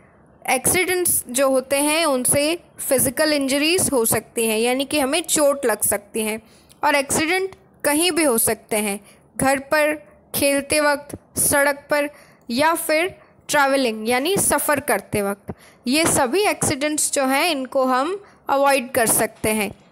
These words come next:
अगर हम केयरफुल रहें और सेफ्टी रूल्स को फॉलो करें, यानी अगर हम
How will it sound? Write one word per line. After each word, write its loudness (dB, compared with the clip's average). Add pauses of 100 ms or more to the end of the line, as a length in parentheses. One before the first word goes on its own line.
(160)
अगर 2
हम -2 (200)
केयरफुल 0
रहें 0 (260)
और 2
सेफ्टी 0
रूल्स 0
को 0
फॉलो 2
करें, -2
यानी 0
अगर 0
हम -2